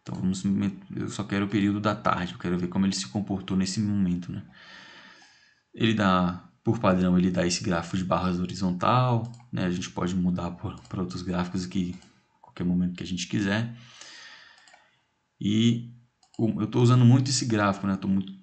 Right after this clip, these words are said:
usando muita tabela de texto, que é justamente pra gente contabilizar tudo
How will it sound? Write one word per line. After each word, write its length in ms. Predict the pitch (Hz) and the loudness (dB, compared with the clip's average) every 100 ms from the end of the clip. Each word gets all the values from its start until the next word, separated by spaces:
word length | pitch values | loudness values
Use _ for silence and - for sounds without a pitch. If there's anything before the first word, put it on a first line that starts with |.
| 113 | -6
usando 180 | 107 | 0
muita 200 | 98 101 | 0 0
tabela 360 | 110 113 104 104 | 0 0 2 0
de 120 | 104 | -2
texto, 440 | 101 147 123 - - | -2 -2 -2 -4 -6
que 160 | 123 | -4
é 140 | 110 120 | 0 0
justamente 460 | 120 131 107 110 | 0 0 0 -2
pra 160 | - 113 | -4 -4
gente 680 | 110 110 117 113 107 92 - _ _ - | -2 -2 0 0 0 -4 -8 _ _ -6
contabilizar 640 | 107 104 107 104 107 107 | -4 0 0 0 -2 -4
tudo 340 | 104 92 101 | -2 -4 -4